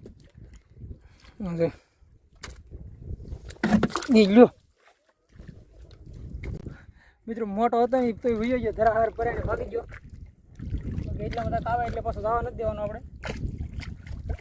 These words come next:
આ જો એવા તો નીકળ્યા છે, બીજા તો હાવ બતાવું. આ જો,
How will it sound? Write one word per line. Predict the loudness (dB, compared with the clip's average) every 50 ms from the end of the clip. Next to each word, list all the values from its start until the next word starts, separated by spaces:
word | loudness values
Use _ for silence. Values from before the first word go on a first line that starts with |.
| -12 -18 -20 -20 -20 -20 -18 -14 -8
આ | -6 -6
જો | -6 -6 -4
એવા | -4 -2 -4
તો | -4 -4 -6
નીકળ્યા | -8 -8 -6 -6 -8 -6 -6
છે, | -10 -10
બીજા | -10 -8 -8 -8
તો | -8 -4 -2
હાવ | -2 -2 -2 -4 -10 -18 -20 -20 -20 -20 -20 -20 -20 -20 -14 -12 -12 -8 -8
બતાવું. | -6 -2 -2 -2 -2 -2 -8 -14 -18 -20 -18 -18 -18 -18 -18 -20 -20 -20 -20 _ -20 -20 -18 -18 -18 -18 -18 -18 -18 -18 -20 -20 -20 -16 -12 -12
આ | -6
જો, | -4 -4